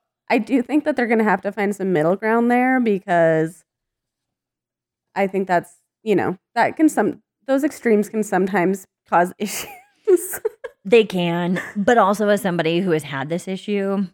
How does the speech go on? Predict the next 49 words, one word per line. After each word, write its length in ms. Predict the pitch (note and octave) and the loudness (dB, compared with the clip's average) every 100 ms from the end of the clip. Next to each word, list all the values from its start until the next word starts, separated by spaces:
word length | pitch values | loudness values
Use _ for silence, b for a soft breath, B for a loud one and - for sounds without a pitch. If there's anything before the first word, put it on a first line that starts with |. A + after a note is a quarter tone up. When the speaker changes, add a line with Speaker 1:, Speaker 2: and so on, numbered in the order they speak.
| _ | _
Speaker 2:
that 360 | F3 E3+ G3+ A#3 | -8 0 4 4
is 120 | G#3+ | 4
something 320 | G3 F3 D#3 | 0 -2 -2
you 120 | D3+ D3+ | -4 -6
can 220 | D3+ C#3 | -8 -10
work 180 | G#2+ - | -10 -12
on. 360 | A#2 C#2+ B2+ D#3 _ _ - | -14 -12 -12 -14 _ _ 0
Speaker 1:
Yeah, 260 | D#4 F3+ | 4 4
Speaker 2:
Of, 40 | A#3 | 6
Speaker 1:
and 60 | |
Speaker 2:
like, 160 | C#4+ A3 | 4 6
it 100 | B3 | 4
may 120 | B3+ | 4
not 200 | B3+ C4+ | 4 2
be 120 | A3 A3+ | 2 0
all 200 | E3+ F#3 | 2 0
the 80 | G3 | 0
time 280 | F#3+ E3 | -2 -2
that 120 | G3 - | -2 -2
Brett's 200 | D#3+ - | -4 -4
gonna 180 | F#3 F3+ | -6 -4
get 160 | E3+ | -4
that 160 | E3 D#3 | -4 -6
right, 240 | D#3+ E3 F#3 | -4 -4 -4
but 160 | D#3+ | -4
Brett 180 | F#3+ F3 | -2 -2
can 160 | G#3 F#3+ | -2 -4
make 300 | E3+ D#3+ - - | -4 -6 -12 -8
more 180 | F#3+ E3+ | -2 -2
of 60 | |
an 80 | D#3+ | -2
effort 260 | C#3 D3+ D#3 | -2 -2 -4
and 180 | D3+ D3+ | -4 -8
Tiffany 340 | - E3 D3+ | -8 -8 -8
can 140 | - D#3+ | -8 -10
also 240 | C#3+ D#3+ | -8 -8
let 180 | D#3 C#3 | -8 -8
it 120 | - | -8
go 180 | D3+ A#2+ | -8 -6
sometimes. 260 | - A#3+ A3+ | -4 -4 0
Speaker 1:
Exactly. 520 | B3+ C4+ C#4 A#3+ G3 | 2 2 2 0 2
They're 140 | G#3 | 2
just 160 | A3+ - | 0 -2
gonna 120 | C4+ | 0
have 140 | C4 | 0
to 80 | A#3+ | 0
find 220 | A#3+ A3+ | 0 2
a 40 | G#3 | 2
balance. 760 | F3 E3+ D3+ C#3+ G2 - _ | 2 2 2 0 -4 -8 _